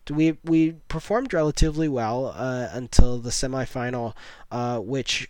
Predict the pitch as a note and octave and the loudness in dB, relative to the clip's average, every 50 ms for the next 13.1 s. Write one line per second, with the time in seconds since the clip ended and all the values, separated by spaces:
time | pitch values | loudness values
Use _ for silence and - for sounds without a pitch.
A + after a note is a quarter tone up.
0 | - - B2+ B2+ G2 B2+ - - - C3 A#2 - - C3 A#2+ - - B2+ A#2+ A2 | -8 -6 -6 -4 -4 -6 -8 -8 -6 -6 -6 -4 -4 -6 -6 -4 -4 -2 -2 -4
1 | - - - - - B2+ A#2+ A#2+ A2+ A#2 A2+ A2+ - - - - - - - - | -4 -4 -2 0 0 0 0 0 -2 -2 -2 -2 -4 -8 -14 -18 -20 -20 -20 -12
2 | - A#2+ A#2 A2+ - - B2 A#2+ A#2+ A#2 A2+ - A#2+ - - - - C#3 C3+ C3+ | -8 -6 -6 -6 -4 -4 -4 -2 -2 -2 -2 -2 -4 -4 -4 -4 -2 -2 -2 -2
3 | C3+ C3 B2+ B2 A#2 A#2+ B2 A#2+ A#2+ A#2 A2+ - - - B2 A2+ A2+ A#2 A#2+ B2 | -4 -4 -6 -8 -6 -4 -2 0 0 0 -2 -4 -6 -8 -6 -6 -4 -2 -2 -2
4 | B2 B2 A#2+ - - - - A#2+ A2+ G#2+ - - - A2 A2 A2+ A#2+ A#2+ - - | -2 -2 -4 -4 -4 -4 -2 -4 -4 -4 -4 -4 -4 -4 -4 -6 -8 -10 -10 -8
5 | F#2+ A2+ A2+ A2 A2 - - - - - B2 A#2 A2 G#2+ G#2+ G#2+ G#2 G2+ G#2 G#2 | -6 -4 -4 -4 -4 -6 -8 -10 -10 -10 -8 -8 -8 -6 -6 -6 -6 -8 -8 -12
6 | G#2 G2 - - G#2+ A2 G#2+ A2 A2 G#2 - - - - - A#2 A#2 A#2+ A#2+ A2+ | -14 -16 -12 -8 -8 -8 -6 -6 -8 -8 -6 -8 -8 -8 -6 -8 -8 -8 -8 -6
7 | G#2+ G#2 G#2 G#2 G#2+ G#2 G#2 G#2 A2 G#2 - - - - A2 G2 - - - - | -6 -6 -6 -6 -8 -8 -8 -10 -10 -10 -8 -6 -6 -4 -4 -6 -8 -10 -10 -10
8 | A#2 A2+ A2 G#2+ G#2 G2+ G#2 G#2 G#2 G#2 G#2 - - - - - - - - - | -10 -10 -10 -10 -10 -8 -8 -8 -6 -6 -8 -10 -12 -16 -20 -20 -20 -20 -20 -20
9 | - - - - - D#2 D2+ - - - - B2+ B2 A#2+ A#2 A2+ A2+ A2 G#2+ A2 | -20 -20 -20 -20 -16 -14 -14 -14 -10 -6 -4 -4 -2 -4 -4 -6 -8 -8 -8 -6
10 | A2+ A2+ A2+ G#2+ A2 A2 A2 A2+ A2+ G#2+ - - - - A2+ G2 - - - - | -4 -4 -4 -2 0 2 2 4 4 2 2 -2 -4 -6 -8 -6 -6 -6 -6 -6
11 | - A#2 F2+ F2+ G2 - - - - - - - - A2 G#2 G2 F#2+ - - - | -8 -10 -10 -10 -14 -14 -16 -16 -16 -14 -14 -12 -10 -10 -10 -10 -10 -10 -10 -10
12 | - - - - - - - - - - - - - - - - - - - - | -8 -8 -10 -10 -12 -16 -16 -14 -14 -12 -14 -14 -4 -2 0 2 4 4 2 2
13 | - D#3 | 2 -2